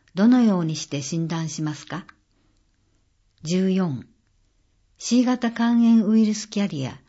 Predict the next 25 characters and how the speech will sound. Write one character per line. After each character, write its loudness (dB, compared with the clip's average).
C 2
型 0
慢 4
性 2
肝 2
炎 0
は -6
ど 4
の 6
よ 4
う -2
に -2
し -10
て -8
診 -2
断 -4
し -8
ま -6
す -16
か。 -14
十 0
五、 -10
肝 0
硬 2
変、 -6